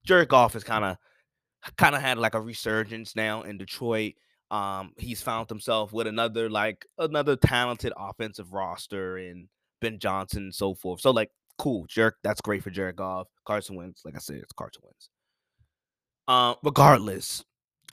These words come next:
those teams signed those quarterback early 'cause they showed flashes of,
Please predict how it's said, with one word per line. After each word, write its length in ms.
those 380
teams 720
signed 580
those 200
quarterback 540
early 220
'cause 160
they 120
showed 300
flashes 580
of, 220